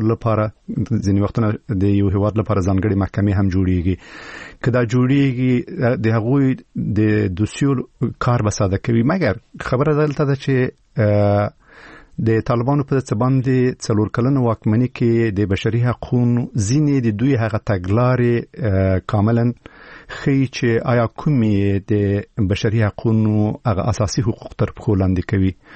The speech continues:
اه، مخکې د ګران صاحب هم اشاره ورته وکړله او، اه، ولی هم اشاره وکړله،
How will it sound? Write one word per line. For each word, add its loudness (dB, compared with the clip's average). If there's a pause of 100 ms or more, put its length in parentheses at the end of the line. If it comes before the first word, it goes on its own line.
(440)
اه، 2 (280)
مخکې 0
د -2
ګران 0
صاحب 0
هم 2
اشاره 0
ورته -2
وکړله 0
او، 2
اه، 0 (300)
ولی 2
هم 2
اشاره 0
وکړله، -2